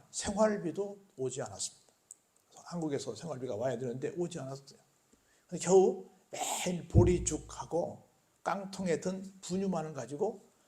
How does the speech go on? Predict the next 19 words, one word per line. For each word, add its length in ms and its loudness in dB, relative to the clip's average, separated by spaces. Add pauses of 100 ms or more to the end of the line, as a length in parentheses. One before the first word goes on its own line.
(440)
이 140 0
병이 280 -4
빨리 180 0
낫기를, 540 -6
그리고 260 -10
빨리 320 0
한국에서 520 -4
선교비가 520 -4
오기를 420 -2
기대하면서 800 -8 (260)
하루하루 460 -10
연명하고 680 -6 (160)
있었습니다. 540 -16 (1200)
얼마나 560 8
고생을 340 4
했는지, 720 0 (520)
"혹시 600 -2
하나님께서 560 -6
나를 460 -6